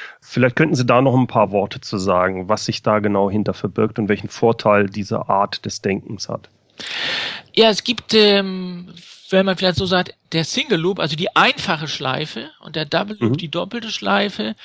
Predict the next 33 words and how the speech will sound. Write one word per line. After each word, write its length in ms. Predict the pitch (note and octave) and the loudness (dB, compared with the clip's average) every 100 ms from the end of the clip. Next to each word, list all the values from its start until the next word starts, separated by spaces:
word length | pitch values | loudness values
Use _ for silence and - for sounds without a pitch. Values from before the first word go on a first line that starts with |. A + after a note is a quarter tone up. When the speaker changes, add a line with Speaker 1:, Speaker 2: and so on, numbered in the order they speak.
| - - - - | -20 -20 -20 -12
Speaker 2:
sollen 360 | E3 F#3+ A3 | -6 -2 0
darauf 280 | G3+ F#3+ E3+ | 0 0 0
hinweisen. 720 | F3 A#3+ G#3+ F#3+ G3+ - - _ - - - | -4 -4 -2 0 -2 -4 -14 _ -20 -20 -14
Das 120 | - | -10
kommt 260 | D#3+ D#3 | -8 -10
von 440 | - C#3+ C3+ B2+ B2 | -8 -6 -8 -10 -14
Forscherkollegen, 840 | - D#3+ D3+ C#3+ D3 D3 C#3 C3+ | -8 -6 -6 -6 -2 -2 -2 -6
äh, 460 | C3 B2+ B2 B2 B2 - | -6 -4 -4 -6 -8 -10
am 200 | - - | -8 -4
M 140 | - C#3 | -2 0
I 140 | B2+ | 0
T, 340 | A#2+ - F#3 F#3+ | 0 -4 -4 -4
am 80 | C#3 | -4
Massachusetts 640 | B2+ - - D#3 - D3 | -8 -10 -12 -12 -12 -14
Institute 400 | C#3 - - D3 | -14 -14 -12 -10
of 100 | B2 | -8
Technology, 640 | - - D3 F3 E3 - | -8 -6 -6 -4 -4 -6
die 140 | C3 C3+ | -8 -8
sich 220 | B2+ A#2+ | -10 -10
mit 340 | B2+ B2+ - - | -8 -8 -10 -8
organisationalem 960 | C3 C3 B2 - A#2 C3 B2 B2 A#2+ | -6 -6 -4 -4 -2 -4 -4 -4 -4
Lernen, 380 | A#2+ D3 F#3 E3+ | -2 -2 -2 -4
wie 100 | C3 | -8
Lernen, 500 | B2+ C3 D3 D3 D3 - - - | -2 0 0 -2 -10 -16 -20 -14
wie 100 | C3+ | -10
kommt 220 | - - | -8 -8
man 100 | - | -10
zu 100 | - | -10
einer 160 | B2+ A#2 | -6 0
lernenden 440 | C3 E3+ D3+ C#3 | 4 4 2 -4
Organisation 800 | C3 C3+ B2+ B2+ - F3+ G#3+ A3 | -6 -8 -10 -10 -8 -8 -8 -10
beschäftigt 600 | F#3+ - F#3+ - D3 - | -10 -8 -8 -8 -10 -6
haben. 300 | D#3+ D#3+ F3 | -4 -4 -8